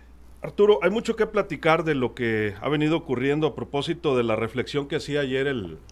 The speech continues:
diputado Luis Javier de la, de la Rocha, que es el coordinador de la, eh, Comisión de Economía del Congreso del Estado, y por cierto, él decía que ninguna empresa interesada en invertir en Sinaloa,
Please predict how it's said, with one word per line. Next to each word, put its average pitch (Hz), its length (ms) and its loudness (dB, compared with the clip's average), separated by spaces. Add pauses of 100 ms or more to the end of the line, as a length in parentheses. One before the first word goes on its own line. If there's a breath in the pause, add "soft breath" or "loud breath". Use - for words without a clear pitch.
diputado 131 420 -6
Luis 131 200 -4
Javier 117 320 -6
de 139 100 -6
la, 95 220 -8 (560 soft breath)
de 117 160 -2
la 113 100 0
Rocha, 127 420 -2
que 123 120 -6
es 120 160 -10
el 110 280 -4
coordinador 110 540 -4
de 135 80 -2
la, 92 360 -2 (180)
eh, - 480 -16 (840 soft breath)
Comisión 139 380 0
de 165 60 0
Economía 143 680 -2
del 101 240 -6
Congreso 131 500 -6
del 113 120 -2
Estado, 127 680 -2
y 107 60 -16
por - 180 -12
cierto, 127 300 -6
él 131 100 -4
decía 139 380 -4
que 127 100 -6
ninguna 113 380 -4
empresa 135 440 -6
interesada 117 540 -6
en 131 60 -6
invertir 110 400 -8
en 123 80 -8
Sinaloa, 113 640 -4